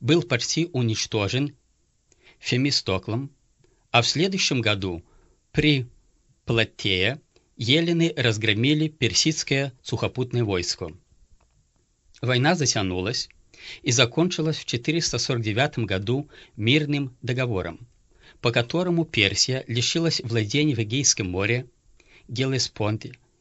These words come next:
и Босфоре и признала политическую независимость эллинских городов в Малой Азии. Александр Третий Македонский, сын Филиппа второго и Олимпии,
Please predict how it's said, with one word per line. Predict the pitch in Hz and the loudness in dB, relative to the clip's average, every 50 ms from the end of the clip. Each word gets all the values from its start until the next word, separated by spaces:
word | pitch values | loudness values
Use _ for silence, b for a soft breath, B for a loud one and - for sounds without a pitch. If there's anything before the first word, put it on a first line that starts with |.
| _ _ | _ _
и | - 117 | -2 0
Босфоре | 104 92 92 92 95 - - 110 110 120 131 135 - _ _ _ _ _ b b b b b b | 0 0 0 -2 -2 -2 -4 -4 -4 -4 -6 -8 -10 _ _ _ _ _ b b b b b b
и | - 127 | -2 -2
признала | 120 - 127 131 117 131 127 123 143 160 | 0 0 -2 -2 0 0 0 0 0 0
политическую | 160 - 135 120 117 120 - 180 175 - 165 - - - - 120 117 117 - | -2 0 0 0 0 0 -2 -4 -2 2 2 0 2 2 0 0 0 0 0
независимость | 117 123 127 117 110 98 95 104 117 113 - 139 135 139 147 139 - - - B B B B B | 0 0 2 4 2 2 4 4 2 2 2 0 0 0 0 0 -2 -4 -6 B B B B B
эллинских | 113 107 - 151 160 170 160 - - - 147 131 - - | 0 4 4 6 4 4 2 2 0 0 -2 -4 -4 -4
городов | - 113 107 101 95 95 98 127 131 127 - - | -2 0 2 2 2 0 0 -2 -4 -4 -6 -10
в | - 90 110 | -10 -4 0
Малой | 113 113 110 104 113 - | 2 2 2 2 0 0
Азии. | - 95 87 80 - 101 85 78 - - _ _ _ _ _ _ _ _ _ _ _ _ _ _ _ _ _ - _ _ _ _ - _ | 0 0 0 0 -2 -8 -8 -10 -12 -18 _ _ _ _ _ _ _ _ _ _ _ _ _ _ _ _ _ -20 _ _ _ _ -10 _
Александр | - 123 127 123 - - 165 180 190 190 180 156 | 0 0 2 2 2 2 2 2 2 2 -2 -4
Третий | - - 110 101 107 - - 127 | -2 2 2 2 4 2 0 -2
Македонский, | 120 117 - 104 98 95 92 90 90 - - - - 117 120 - _ _ B B B B B B B B B B | -2 -2 -2 -4 -4 -4 -4 -4 -4 -4 -6 -6 -6 -8 -8 -10 _ _ B B B B B B B B B B
сын | B - - - 185 190 | B 2 4 4 4 2
Филиппа | 185 185 - 113 117 156 151 117 101 | 0 0 -2 -2 0 0 -2 -2 -4
второго | - - - 95 101 101 104 110 131 139 139 - b b b b b b | -4 -6 -6 -4 -2 0 0 0 0 -2 -4 -8 b b b b b b
и | 127 | -2
Олимпии, | 139 - 113 104 95 87 90 92 - - 107 113 123 131 | 0 2 2 2 2 0 -4 -4 -4 -6 -6 -6 -6 -10